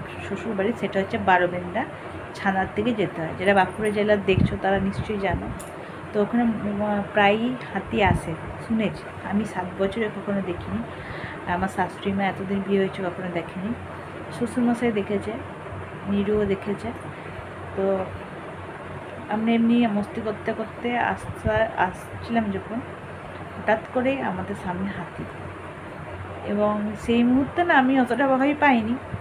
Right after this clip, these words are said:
কেউ, জানি না বাকি সবারই কথা, আমি আমারটা বলছি, যে হাতি কী করতে পারে সেটা কিন্তু আমি এক-, আমরা একবারও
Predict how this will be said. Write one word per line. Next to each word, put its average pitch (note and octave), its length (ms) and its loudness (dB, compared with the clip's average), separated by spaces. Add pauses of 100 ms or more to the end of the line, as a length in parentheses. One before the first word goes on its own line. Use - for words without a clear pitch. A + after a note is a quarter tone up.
(200)
কেউ, A#3+ 200 4
জানি C#4 280 6
না B3+ 160 8
বাকি A3+ 260 4
সবারই B3 380 0
কথা, A3+ 180 0
আমি A3+ 140 4
আমারটা G3+ 340 2
বলছি, G3+ 360 -4 (880)
যে B3+ 80 0 (160)
হাতি A3+ 320 0
কী C4+ 160 0
করতে F3+ 360 -2
পারে E3+ 260 -6
সেটা G#3+ 200 0
কিন্তু B3+ 260 4
আমি C4 180 4
এক-, F#3 400 -2
আমরা A3 240 0
একবারও G3 420 0